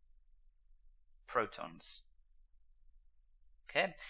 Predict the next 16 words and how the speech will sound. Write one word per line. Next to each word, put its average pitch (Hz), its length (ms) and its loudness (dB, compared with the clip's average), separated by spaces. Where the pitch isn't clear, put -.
then 139 160 10
a 120 160 8
base 165 500 12
for 117 260 12
Arrhenius 135 760 8
is 117 160 2
something 175 540 6
that 110 300 8
produces 110 840 0
O 127 140 10
H 110 280 4
minus 113 560 6
in 113 180 -2
water. 123 360 -4
And 131 220 10
then 120 320 10